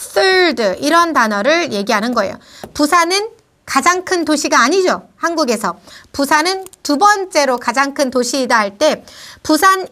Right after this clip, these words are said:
is the largest city가 아니라 부산 is the second largest city.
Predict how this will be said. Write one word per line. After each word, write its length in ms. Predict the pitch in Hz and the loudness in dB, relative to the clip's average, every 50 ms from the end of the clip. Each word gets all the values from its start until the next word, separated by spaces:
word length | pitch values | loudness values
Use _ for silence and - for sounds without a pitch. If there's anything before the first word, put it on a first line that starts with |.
| - | -4
is 300 | 285 302 311 294 269 269 | -2 0 0 0 -2 -2
the 160 | - 339 330 320 | 0 0 2 2
largest 800 | 294 240 233 220 240 269 311 339 320 370 392 392 370 - - 349 | 2 2 2 2 4 4 2 0 0 -2 -2 -2 -4 -6 -6 -6
city가 380 | 311 311 - 294 262 254 262 | -6 -4 -4 -4 -4 0 -2
아니라 300 | 233 214 220 247 262 254 | -2 -2 0 -2 -2 -2
부산 440 | 254 - 294 285 285 339 339 339 330 330 | -2 -6 -4 -2 2 2 2 2 0 -4
is 260 | 254 254 262 254 247 - | -4 -2 -2 -2 -4 -2
the 140 | 330 330 339 | 0 0 0
second 960 | 339 - - - - - 403 415 403 - - - 427 415 403 403 403 370 311 | 0 -4 -14 -12 -4 -2 -2 -2 -2 -4 -6 -2 -2 -2 0 -2 -2 0 2
largest 540 | 277 285 285 294 285 302 294 285 294 - 269 | 2 2 2 0 0 -2 -4 -4 -4 -4 -4
city. 360 | 269 269 269 285 233 208 - | -4 -2 -2 -4 -4 -4 -6